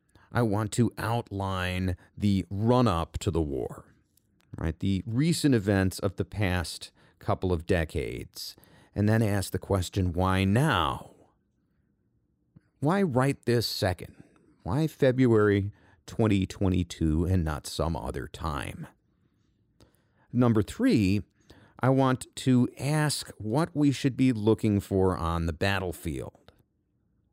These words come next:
We will go over some things that we should be watching for over the coming days and weeks as this conflict progresses.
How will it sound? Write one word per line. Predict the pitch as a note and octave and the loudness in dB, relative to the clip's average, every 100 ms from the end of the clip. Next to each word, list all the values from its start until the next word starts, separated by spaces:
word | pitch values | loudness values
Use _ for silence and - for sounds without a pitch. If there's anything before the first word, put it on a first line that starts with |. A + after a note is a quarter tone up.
| _ _ _ _ _ _ _ - _ | _ _ _ _ _ _ _ -20 _
We | A#2 G#2 | -4 -2
will | G#2 G2+ F#2+ - _ _ _ _ _ | 0 0 -2 -8 _ _ _ _ _
go | - G#2+ G#2+ | 2 4 4
over | A#2+ B2+ A#2 G#2+ | 4 2 2 0
some | G2 A2+ G2 | 0 0 0
things | - G2+ F#2+ F#2+ G2 G2 - - | 2 0 2 0 -2 -2 -6 -6
that | F2+ F2 E2 - _ _ _ | -2 -2 -4 -14 _ _ _
we | - F2 | -4 -2
should | G#2 D#2+ | -2 -2
be | F2+ | -2
watching | F2 D#2 G2 A2+ - G2+ F#2 | -2 -2 -2 -2 0 0 -2
for | - E2+ D#2+ D#2+ F2 - _ - | -2 -2 0 0 -2 -6 _ -2
over | G#2 A2+ | 0 0
the | G#2+ | -2
coming | - A2 A2 A2+ A2 | -2 0 2 2 2
days | G2+ F#2+ G2 G2 G#2+ | 2 4 4 2 0
and | G2 E2 | 0 0
weeks | E2+ E2 - - - | -2 -2 -6 -12 -6
as | E2+ F2 F2+ F2 | -2 0 -2 -2
this | F#2 E2+ - | -2 -4 -6
conflict | E2+ E2 E2 - D#2 - | -4 -4 -4 -4 -6 -6
progresses. | - D#2+ G2 G2 - C#2+ - - - - | -12 -4 0 0 -2 -8 -10 -16 -14 -14